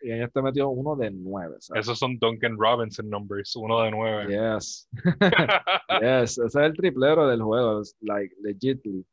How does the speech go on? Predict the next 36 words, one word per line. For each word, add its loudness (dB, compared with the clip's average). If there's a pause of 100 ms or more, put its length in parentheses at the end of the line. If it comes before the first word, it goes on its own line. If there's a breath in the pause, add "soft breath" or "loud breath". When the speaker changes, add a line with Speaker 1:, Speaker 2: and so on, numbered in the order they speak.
Speaker 1:
pero 0 (260)
ese -6
juego 0 (100)
estaba -4
nowhere -4
to -10
be -8
found. -8 (420)
Y 0
aún 0
así 0
fue 2
uno -2
de 2
los 0 (600)
highest, 0 (240)
este, -10
scorers, -4 (680)
que -2
terminó -6
con -8
doce -2
puntos -4
y -6
Girard -2 (180)
con -10
doce -6
puntos -12
también. -4
Fueron -6
los -2
únicos -6
en -12
doble -2
dígito -6
para -4